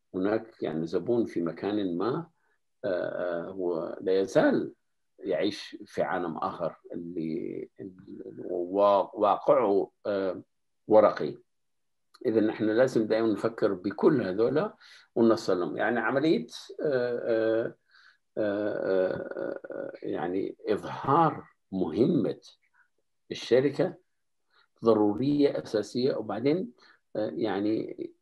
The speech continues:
آه، يعني أنت لازم يكون عندك تبيان، يعني تبيان لهذه الهوية، كيف إنه هذه الهوية راح، آه، تتم. إذا ندخل، دخلنا للجانب الأول، آه، وقلنا إنه،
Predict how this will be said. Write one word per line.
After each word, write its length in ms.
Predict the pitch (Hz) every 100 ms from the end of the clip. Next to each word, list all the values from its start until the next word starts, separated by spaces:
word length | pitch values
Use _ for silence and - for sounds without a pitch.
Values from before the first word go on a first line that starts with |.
| -
آه، 260 | 104 - -
يعني 320 | - 98 104
أنت 160 | 127 131
لازم 360 | 117 110 -
يكون 220 | 113 - 98
عندك 240 | 120 117
تبيان، 920 | - - 120 110 123 165 160 113 - - _ _ _ -
يعني 440 | 87 80 87 87
تبيان 540 | - 85 101 143 180 147
لهذه 440 | 107 135 170 151
الهوية، 480 | 135 123 214 185 -
كيف 380 | - 196 175 -
إنه 240 | 175 127
هذه 120 | 147
الهوية 360 | 160 120 147 156
راح، 340 | 156 - - _
آه، 180 | 151 123
تتم. 520 | 120 135 139 262 - - - - - - - -
إذا 160 | 143 160 147 - -
ندخل، 760 | 156 185 120 107 92 82 82
دخلنا 360 | 117 110 170 226
للجانب 640 | 202 196 143 151 160 147
الأول، 640 | 131 104 135 120 127 135 -
آه، 280 | - 120 110
وقلنا 560 | 98 - 147 139 123 117
إنه، 500 | 110 107 107 107